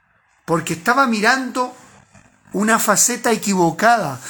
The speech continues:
estaba mirando una imagen distorsionada del Dios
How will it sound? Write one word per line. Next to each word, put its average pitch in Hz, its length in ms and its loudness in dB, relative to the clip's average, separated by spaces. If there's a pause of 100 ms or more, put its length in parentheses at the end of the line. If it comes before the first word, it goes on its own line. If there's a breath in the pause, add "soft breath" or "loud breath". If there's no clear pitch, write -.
(140 loud breath)
estaba 262 420 2
mirando 254 460 0
una 240 160 0
imagen 240 560 0
distorsionada 233 1200 0 (280 loud breath)
del 175 420 0
Dios 240 480 0